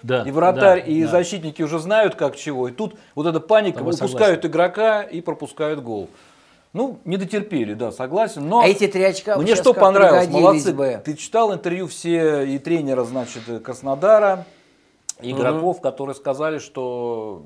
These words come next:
Speaker 2: они не понимают, почему "Динамо" на таком месте находится, в принципе, вот по игре, говорит.
Speaker 3: Ну, потому что не забивали.
Speaker 2: Да, мы, говорит, сыграли, говорит, в принципе,
Speaker 3: Меньше всех
Speaker 2: клуб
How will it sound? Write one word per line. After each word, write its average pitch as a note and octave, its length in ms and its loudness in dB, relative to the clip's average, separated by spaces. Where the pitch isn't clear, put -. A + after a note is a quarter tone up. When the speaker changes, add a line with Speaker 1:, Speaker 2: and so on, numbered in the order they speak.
Speaker 2:
они B2 200 -10
не C3 60 -12
понимают, C#3+ 400 -8
почему G2 320 -18
"Динамо" F#2 360 -14
на E2 60 -20
таком F#2+ 300 -16
месте C3+ 220 -18
находится, F2 400 -18
в - 40 -20
принципе, G2+ 500 -20
вот F#2 140 -20
по B2+ 100 -4
игре, C3+ 260 -6
говорит. E2+ 260 -16
Speaker 3:
Ну, G2 80 -18
потому D3+ 160 2
что - 100 -6
не F3+ 80 2
забивали. E3 680 0
Speaker 2:
Да, A2 280 2
мы, B2 180 -8
говорит, C#3 280 -10
сыграли, D3 400 -2
говорит, A2 220 -12
в - 60 -20
принципе, B2 300 -12
Speaker 3:
Меньше E3+ 220 0
всех E3 240 -2
Speaker 2:
клуб - 20 -6